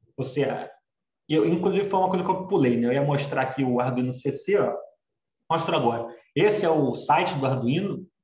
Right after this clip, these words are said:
Ele tem uma, uma página inicial cheia de notícias. Aqui é o link que eu comentei pra vocês, tá vendo? Hardware. São as dezenas de placas que,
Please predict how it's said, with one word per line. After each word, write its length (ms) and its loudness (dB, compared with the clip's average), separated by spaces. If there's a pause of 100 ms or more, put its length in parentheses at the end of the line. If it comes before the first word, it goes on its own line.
(120)
Ele 220 -2
tem 140 0
uma, 580 -2 (640)
uma 140 2
página 320 2
inicial 560 2
cheia 340 0
de 80 -2
notícias. 640 -4 (1160)
Aqui 220 2
é 60 6
o 80 6
link 240 2
que 60 0
eu 60 -2
comentei 420 0
pra 120 0
vocês, 360 0
tá 80 -2
vendo? 240 0
Hardware. 500 2 (920)
São 180 0
as 180 0
dezenas 560 0
de 80 -2
placas 500 -2
que, 440 -6